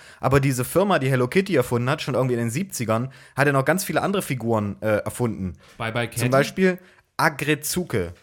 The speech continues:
Speaker 1: Das ist eine, eine, ein roter Panda, eine rote Panda-Frau, die in einem Büro arbeitet und von ihrem Chef, der ist ein Schwein, immer drangsaliert wird. Und dann, äh, rastet sie mal aus und, äh, geht in eine Karaoke-Bar und singt dort Metal-Lieder.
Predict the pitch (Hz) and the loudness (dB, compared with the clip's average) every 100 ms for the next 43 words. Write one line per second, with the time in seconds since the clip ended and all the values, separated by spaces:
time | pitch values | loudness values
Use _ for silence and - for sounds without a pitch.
0 | _ _ _ _ - 120 135 - 131 131 | _ _ _ _ -4 0 -2 0 0 2
1 | 131 127 123 127 123 - _ 120 117 117 | 2 2 0 2 0 -4 _ -4 0 0
2 | 156 151 139 143 170 180 214 - 139 131 | 2 2 2 0 2 2 2 0 2 4
3 | 143 139 147 175 175 - 135 143 226 - | 2 -2 -2 0 0 0 2 2 0 -4
4 | - 139 127 127 123 135 175 131 117 117 | -4 -2 0 0 0 2 4 4 4 2
5 | 156 - 135 131 143 131 131 131 123 101 | 0 0 -4 -2 -2 -2 0 0 0 -4
6 | 151 185 - 127 123 113 113 120 147 196 | -2 -4 0 -2 -2 -4 -2 0 -2 -6
7 | - - _ - 135 131 127 127 123 151 | -10 -20 _ 0 2 4 2 4 4 2
8 | 208 135 170 - - - - 127 135 165 | 0 0 0 -4 -20 -8 0 2 2 0
9 | - 143 127 131 - 143 147 143 107 120 | 2 2 4 0 0 -2 -2 2 4 4
10 | 185 - 135 139 135 - 127 127 135 135 | 2 0 -2 -2 -2 -2 -2 0 -2 0
11 | 135 131 127 110 143 107 120 135 127 120 | -2 -2 0 0 0 2 4 2 0 -8
12 | 110 127 135 127 143 143 127 98 90 82 | -6 -4 0 -2 0 0 0 -2 -4 -6